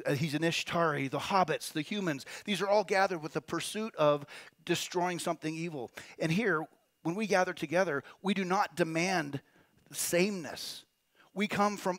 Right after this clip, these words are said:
all over the place. You've got John Frank over here from, from New York. And we've got me here from Reno, Nevada. You've got, uh, here in G-, Geneva today, born in Pahrump, Nevada. Shout out for Pahrump. Booyah. It's awesome.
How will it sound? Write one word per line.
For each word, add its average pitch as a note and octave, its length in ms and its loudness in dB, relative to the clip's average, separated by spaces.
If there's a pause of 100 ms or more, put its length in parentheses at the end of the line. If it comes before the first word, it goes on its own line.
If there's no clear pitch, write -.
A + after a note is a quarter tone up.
all F#3 220 6
over G3+ 160 0
the F3+ 60 -4
place. C3+ 480 -6 (200)
You've F3+ 100 -6
got F3 240 2
John F#3 460 -2
Frank G3+ 340 -2
over E3+ 220 0
here F3 200 4
from, D#3+ 320 -4 (160)
from F3 200 -2
New F#3 80 0
York. F3+ 520 0 (220)
And D#3 80 0
we've F3+ 80 4
got F#3+ 240 6 (180)
me A3 280 6
here G3 320 8
from D#3+ 420 0 (220)
Reno, G3 300 4
Nevada. F#3 540 2 (260)
You've F3+ 180 0
got, F#3+ 260 4 (280)
uh, D3 400 8
here F#3 260 2
in E3+ 80 0
G-, - 180 -10
Geneva F#3+ 540 4
today, F3 400 2
born A3 260 0
in E3+ 80 2
Pahrump, E3+ 560 0
Nevada. D#3+ 520 4 (120)
Shout A#3+ 400 8
out F3 140 8
for E3+ 100 2
Pahrump. F3+ 400 2 (760)
Booyah. G3+ 460 8 (580)
It's G#3 140 4
awesome. A#3 420 4